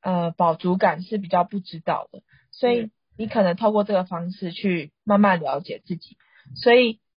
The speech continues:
Speaker 1: 你说不定一直以来其实都是在浪费食物。怎么说呢？就是你可能吃过多的食物，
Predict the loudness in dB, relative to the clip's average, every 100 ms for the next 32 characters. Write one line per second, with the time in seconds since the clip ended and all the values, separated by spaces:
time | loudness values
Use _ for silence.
0 | _ _ 0 4 4 4 2 0 -2 -2
1 | -2 -2 2 0 0 -4 -4 0 4 4
2 | 2 -4 -4 _ _ _ _ _ _ 2
3 | 2 0 -2 -6 -6 -20 -20 -20 -20 _
4 | _ -2 2 4 6 4 2 -2 -2 -2
5 | _ -6 2 2 0 -2 -2 -2 -2 -2
6 | -2 -4 -6 -16 -12 -10 -10